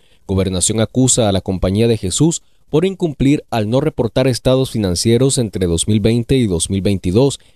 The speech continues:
y contar con una junta directiva vencida. Ante esto, asegura que obstaculiza el control y vigilancia de Gobernación.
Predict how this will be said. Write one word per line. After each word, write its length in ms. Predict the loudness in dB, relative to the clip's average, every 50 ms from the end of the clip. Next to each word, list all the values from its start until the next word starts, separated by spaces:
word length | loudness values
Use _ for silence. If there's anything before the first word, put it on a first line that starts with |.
| _ _ -4
y 120 | -4 -2
contar 440 | 0 -2 -2 -2 -2 -2 -2 -2 -2
con 160 | -2 -2 0
una 160 | 0 0 0
junta 360 | 0 0 -2 -2 0 0 0
directiva 480 | 2 2 0 -2 -2 -4 -2 0 2 2
vencida. 560 | 2 0 0 -2 0 0 0 0 0 -2 -6 _ _ _ _ _ _ _
Ante 380 | -10 -8 -6 -2 0 0 2 0
esto, 280 | 0 0 0 0 0
asegura 380 | 0 0 -2 -2 0 0 0 0
que 220 | 0 0 0 0
obstaculiza 720 | 0 -2 -4 -6 -8 -8 -6 -4 -4 -2 -2 0 0 -2 -2
el 80 | -4
control 480 | -4 -6 -8 -6 -2 0 2 2 4 2
y 40 | 2
vigilancia 600 | 0 0 0 0 0 0 0 0 0 0 0 0
de 80 | 0
Gobernación. 800 | 0 -2 -2 -2 -2 -2 -2 -2 0 0 0 -2 -2 -4 -8 -14